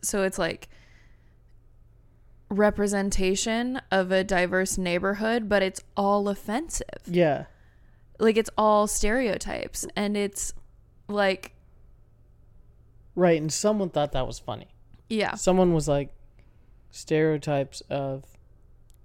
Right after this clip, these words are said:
Speaker 1: Of
Speaker 2: these
Speaker 1: poor children,
Speaker 2: poor kids
Speaker 1: disabled children.
Speaker 2: It's funny."
Speaker 1: And, like, people of color is
Speaker 2: Yeah.
Speaker 1: funny. Yeah.
Speaker 2: And, like,
Speaker 1: It's like, ugh. Especially, I had a problem with the Kanker sisters episode, the first one, where they kidnap them and they're like,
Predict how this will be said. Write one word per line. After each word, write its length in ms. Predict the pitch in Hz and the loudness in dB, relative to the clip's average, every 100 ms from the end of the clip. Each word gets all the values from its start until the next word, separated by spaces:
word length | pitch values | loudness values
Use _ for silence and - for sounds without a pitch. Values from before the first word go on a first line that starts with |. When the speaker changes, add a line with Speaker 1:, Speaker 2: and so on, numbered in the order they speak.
| 143 | 0
Speaker 1:
Of 120 | 208 | 0
Speaker 2:
these 240 | 131 135 - | 0 -2 -2
Speaker 1:
poor 220 | 196 196 | 2 0
children, 600 | 190 196 185 147 139 139 | 0 -4 -2 0 0 -2
Speaker 2:
poor 80 | 104 | -2
kids 420 | 143 135 135 - | -2 -2 -4 -8
Speaker 1:
disabled 640 | 190 202 202 180 175 170 190 | -6 -4 -2 -2 -2 -2 -4
children. 640 | - 185 208 208 - - | -2 -2 -2 -6 -4 -4
Speaker 2:
It's 120 | 233 | -6
funny." 340 | - 120 113 - - | -4 -4 -6 -10 -12
Speaker 1:
And, 120 | 196 | -6
like, 200 | 190 185 | -2 -4
people 260 | - 190 175 | -4 -8 -8
of 100 | 190 | -10
color 280 | - - - | -10 -10 -8
is 200 | 98 170 | -6 0
Speaker 2:
Yeah. 180 | 156 - | 2 2
Speaker 1:
funny. 240 | - 233 - | -4 -12 -10
Yeah. 160 | - 185 | -4 0
Speaker 2:
And, 100 | 196 | 4
like, 360 | 185 170 - - | 4 2 -8 -14
Speaker 1:
It's 140 | 202 | -10
like, 220 | 202 196 - | -8 -10 -10
ugh. 460 | 226 262 180 175 - - - - - - - | -8 -4 -4 -6 -14 -20 -20 -20 -20 -12 -2
Especially, 420 | 254 302 320 285 - | 4 4 4 -4 2
I 120 | 254 | 2
had 120 | 302 | 2
a 60 | 320 | -2
problem 320 | 269 233 214 | -4 -4 -6
with 100 | 202 | -8
the 80 | 190 | -10
Kanker 320 | 196 180 220 | -10 -10 -10
sisters 460 | - 247 - 254 254 | -8 -10 -10 -10 -8
episode, 520 | 233 254 - 269 220 | -8 -8 -8 -8 -6
the 80 | 202 | -6
first 280 | 185 185 - | -4 -6 -4
one, 220 | 240 240 | -6 -4
where 340 | 208 185 202 - - - - | -2 -2 -4 -12 -20 -20 -4
they 180 | 190 190 | 0 2
kidnap 500 | - 185 190 196 - | 4 4 2 -2 -4
them 360 | 220 220 233 | -4 -2 -4
and 100 | 202 | -4
they're 140 | 196 185 | -4 -4
like, 420 | 196 - - | -4 -4 -8